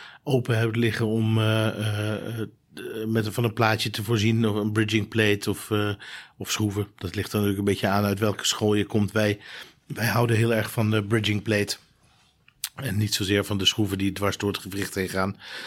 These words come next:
Ehm, eh, in ieder geval bij de patiënten waar we geen, eh, primaire arthrodese doen. Dus zeg maar patiënten onder de dertig actief,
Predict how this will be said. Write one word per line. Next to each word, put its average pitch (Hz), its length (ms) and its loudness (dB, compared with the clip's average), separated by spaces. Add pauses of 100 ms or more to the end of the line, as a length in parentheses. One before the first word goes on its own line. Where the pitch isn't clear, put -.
(200)
Ehm, 95 400 -8 (380)
eh, 104 200 -8
in 90 80 -8
ieder 107 160 -4
geval 101 200 -4
bij 98 100 -2
de 95 60 -2
patiënten 101 380 2
waar 98 180 4
we 95 100 -2
geen, 98 340 0
eh, 98 360 0
primaire 101 400 2
arthrodese 95 560 2
doen. 95 180 0
Dus 92 140 -2
zeg 92 120 -4
maar 90 100 -8
patiënten 98 420 0
onder 98 200 2
de 98 100 -2
dertig 95 380 -2
actief, 95 440 -6